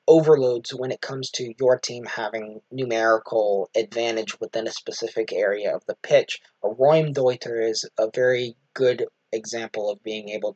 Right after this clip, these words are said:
to have the space and being able to run with the ball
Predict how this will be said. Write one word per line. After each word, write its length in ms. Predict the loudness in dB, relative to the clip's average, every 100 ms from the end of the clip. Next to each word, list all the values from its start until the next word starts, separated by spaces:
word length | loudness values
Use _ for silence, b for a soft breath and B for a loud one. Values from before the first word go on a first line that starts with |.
| -8 -10
to 240 | -10 -12 _ B B B _
have 500 | -6 -2 2 0 -2 _ _ -12
the 100 | -8
space 480 | -6 -4 -4 -4 -8
and 180 | -10
being 260 | -10 -10 -8
able 280 | -8 -8 -10
to 240 | -10 -4 0
run 220 | 0 0
with 140 | -4
the 80 | -4
ball 320 | -4 -4 -4